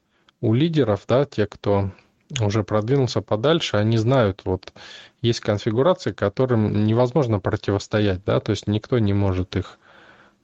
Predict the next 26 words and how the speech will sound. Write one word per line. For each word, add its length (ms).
а, 920
то 80
есть 140
тебе 240
даже 260
сказать 420
никто 240
не 140
сможет, 440
даже 220
предъявить 560
никто 260
ничего 280
не 100
сможет, 480
понимаете? 520
Даже 260
если 160
ты 160
сделал 480
что-то. 380
Вот, 300
понимаете, 440
да? 220
То 100
есть 180